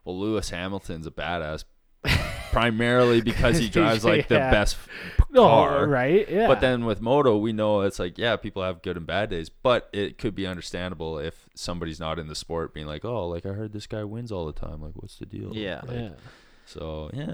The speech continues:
Speaker 3: I don't know.
Speaker 1: I,
Speaker 3: It's
Speaker 1: I
Speaker 3: hard
Speaker 1: ca-,
Speaker 3: to put
Speaker 1: I can
Speaker 3: your s-,
Speaker 1: understand that.
Speaker 3: it's hard to put yourself in someone's shoes that's outside of the sport 'cause
Speaker 2: Yeah.
Speaker 3: we've been, like, in this sport our whole lives. That's all we
Speaker 1: Yeah.
Speaker 3: know.
Speaker 2: Yeah.
Speaker 3: And it's, like, it's hard to really
Speaker 2: But
Speaker 3: get
Speaker 2: I,
Speaker 3: someone's perspective that
Speaker 2: but
Speaker 3: doesn't
Speaker 2: that's,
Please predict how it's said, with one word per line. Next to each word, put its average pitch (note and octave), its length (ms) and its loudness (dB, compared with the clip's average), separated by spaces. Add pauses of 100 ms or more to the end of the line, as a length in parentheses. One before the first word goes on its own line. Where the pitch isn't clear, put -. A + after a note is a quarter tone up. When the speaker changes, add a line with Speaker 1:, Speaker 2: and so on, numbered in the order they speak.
(240)
Speaker 3:
I A#2 100 -4
don't G#2+ 100 -6
know. G2+ 120 -4
Speaker 1:
I, C3+ 40 -2
Speaker 3:
It's - 100 -4
Speaker 1:
I - 40 0
Speaker 3:
hard F3+ 140 4
Speaker 1:
ca-, G3 60 6
Speaker 3:
to - 20 -8
put - 60 -6
Speaker 1:
I C#3 60 4
can E3 60 4
Speaker 3:
your E3 100 2
s-, B2 60 -2
Speaker 1:
understand D2 380 -10
that. - 80 -6
Speaker 3:
it's D3+ 120 -4
hard F3 160 2
to F#3 40 0
put C#3 160 -4
yourself A#2+ 320 -4
in B2 80 -8
someone's A#2 320 -8
shoes A#2+ 300 -6
that's A2 180 -8
outside A#2+ 320 -8
of A#2 60 -10
the A#2 60 -14
sport C3 300 -6
'cause D3 80 -2
Speaker 2:
Yeah. C3+ 180 6
Speaker 3:
we've A#2 60 4
been, E3 140 2
like, D#3 180 0
in D3+ 120 -8
this C#3+ 100 -8
sport D3 300 -4
our C3 80 -2
whole C3+ 180 0
lives. A#2+ 320 -2
That's B2 140 -8
all C3+ 140 2
we B2+ 100 -6
Speaker 1:
Yeah. B2+ 40 -8
Speaker 3:
know. B2+ 260 -6 (100)
Speaker 2:
Yeah. A#2+ 140 -12 (200)
Speaker 3:
And C3 80 -10
it's, C3 140 -8
like, B2+ 240 -6
it's - 120 -16
hard B2 220 -2
to G#2+ 320 -6
really A2+ 440 -8 (260)
Speaker 2:
But - 80 -10
Speaker 3:
get E3+ 100 4
Speaker 2:
I, E3+ 80 4
Speaker 3:
someone's C#3+ 240 -2
perspective A#2 580 -4
that G2+ 60 -2
Speaker 2:
but E3+ 80 2
Speaker 3:
doesn't A2 140 -2
Speaker 2:
that's, - 400 0